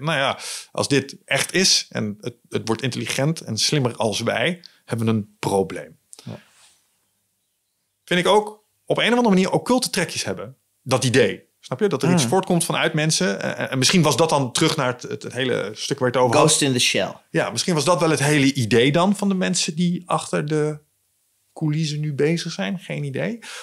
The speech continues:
Speaker 1: Maar hoe kijk jij daarna? Het feit dat we aan de, als je dit heel religieus zou benaderen,
Speaker 2: Hmm.
Speaker 1: staan we aan het begin, aan de, aan, aan, aan het begin van de potentiële geboorte van een god.
Speaker 2: Ja.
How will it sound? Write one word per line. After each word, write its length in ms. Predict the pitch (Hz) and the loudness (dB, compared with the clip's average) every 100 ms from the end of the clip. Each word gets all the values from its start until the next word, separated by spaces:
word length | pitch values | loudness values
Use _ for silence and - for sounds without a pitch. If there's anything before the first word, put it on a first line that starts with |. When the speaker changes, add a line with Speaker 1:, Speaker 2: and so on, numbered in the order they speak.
| - | -8
Speaker 1:
Maar 200 | 143 135 | -2 0
hoe 240 | 139 220 | 2 0
kijk 260 | 226 190 170 | 2 -2 0
jij 440 | 165 156 151 - _ _ _ | -2 0 -2 -6 _ _ _
daarna? 840 | 113 90 107 117 101 87 82 - _ _ _ _ _ | -12 -2 0 2 0 -2 -8 -16 _ _ _ _ _
Het 120 | - | -8
feit 200 | - 156 | 0 2
dat 120 | 156 139 | 2 2
we 260 | 139 120 - | 4 4 2
aan 240 | 131 127 | -2 2
de, 280 | 117 101 104 _ _ _ _ _ _ | 2 0 -4 _ _ _ _ _ _
als 160 | 135 143 | -2 0
je 80 | |
dit 120 | 156 147 | 0 0
heel 160 | 226 | 2
religieus 500 | 254 190 143 170 170 | 2 2 2 2 2
zou 160 | 147 120 | 2 -2
benaderen, 580 | 107 160 127 120 202 262 | -2 0 0 0 -4 -4
Speaker 2:
Hmm. 300 | 113 107 107 | -6 -6 -6
Speaker 1:
staan 300 | 120 160 147 | -2 0 2
we 120 | 147 | 0
aan 340 | 151 151 123 - _ _ _ _ _ _ _ _ | 0 -2 -4 -10 _ _ _ _ _ _ _ _
het 160 | 131 | -4
begin, 420 | 120 - 220 311 285 _ _ | -2 -2 -2 -4 -10 _ _
aan 140 | 120 | -6
de, 140 | 117 - - | -6 -8 -12
aan, 240 | 127 135 135 | -6 -6 -4
aan, 280 | 127 113 _ _ | -6 -8 _ _
aan 100 | - | -4
het 100 | 127 | -4
begin 240 | 120 214 226 | -2 -4 -4
van 80 | 123 | -6
de 80 | |
potentiële 440 | 107 180 185 160 139 | -2 0 2 0 -2
geboorte 420 | 107 98 175 196 | -4 0 0 0
van 160 | - 117 | -2 -2
een 140 | 95 | -2
god. 500 | - - 165 - - | -6 -2 -2 -2 -12
Speaker 2:
Ja. 200 | - 117 | -6 -6